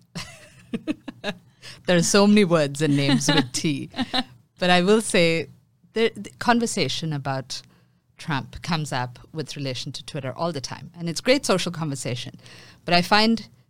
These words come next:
Speaker 2: people have come and asked me within twelve seconds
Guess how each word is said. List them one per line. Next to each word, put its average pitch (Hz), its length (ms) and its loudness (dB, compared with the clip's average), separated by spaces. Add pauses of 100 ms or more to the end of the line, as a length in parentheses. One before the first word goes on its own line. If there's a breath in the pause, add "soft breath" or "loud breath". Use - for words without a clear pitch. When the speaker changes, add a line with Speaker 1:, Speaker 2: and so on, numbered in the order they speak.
(120)
Speaker 2:
people 196 680 0 (460)
have 185 320 -4
come 190 220 0
and 180 160 -2
asked 170 340 -2
me 170 120 0
within 175 420 0 (300)
twelve 220 320 4
seconds - 600 -6